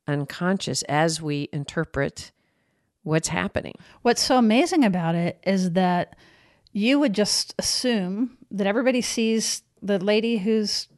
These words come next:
Speaker 2: feet are tired 'cause she's been shopping all day or whatever. And I'm gonna assume, "Well, obviously she's exhausted and depressed," or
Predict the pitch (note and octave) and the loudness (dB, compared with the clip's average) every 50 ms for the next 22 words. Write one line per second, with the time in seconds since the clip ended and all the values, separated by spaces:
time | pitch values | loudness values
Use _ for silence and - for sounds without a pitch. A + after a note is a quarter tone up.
0 | _ _ _ _ - - B3 B3+ B3 A3 G3+ G3 - - _ _ _ _ _ F#3+ | _ _ _ _ -2 0 2 2 4 2 2 0 -4 -10 _ _ _ _ _ -16
1 | - - - G#3 G#3+ G#3 G3+ F#3+ - G#3 - G3+ F#3+ - G3 F#3 - A#3 A3+ G#3+ | -12 -6 -4 0 0 0 -2 -2 -4 -4 -2 -2 -4 -4 -4 -2 -2 -2 -2 -2
2 | A3 G3+ G3+ G3 F#3 G3+ G3+ G3+ G3+ A3+ A#3+ B3 A3+ G#3 G3 G3+ G3 - - - | -2 -2 -2 2 2 4 4 4 4 6 4 6 6 6 4 2 2 -2 -10 -16
3 | - - - - - G#3 G#3+ G#3 G#3+ C4 C#4 A3+ C4 A3+ G#3 G3 F#3 - - - | -16 -18 -18 -4 0 2 4 6 8 8 8 8 8 6 6 4 2 2 0 0
4 | G#3 G3+ G3 G3 G3 G3 F#3 F3 - - F#3+ B3 C4+ D4 A3 F#3 - - F3+ F3+ | 2 2 2 2 4 4 4 4 2 2 -2 0 2 2 2 2 2 0 -2 0
5 | - F#3 F3 D#3+ - - F3+ F3+ F3+ F3+ F3 F#3 F3 F#3+ F#3 - - F#3+ F3+ D#3+ | 0 -2 -2 -2 -2 -4 -4 -2 -2 -2 -2 0 0 -2 -2 -2 -2 0 0 0
6 | D3+ E3+ E3 E3 - - F3+ E3+ E3+ F3+ - - - F3 F#3+ | 0 -2 -4 -4 -2 0 0 0 0 0 -4 -4 -4 -4 -4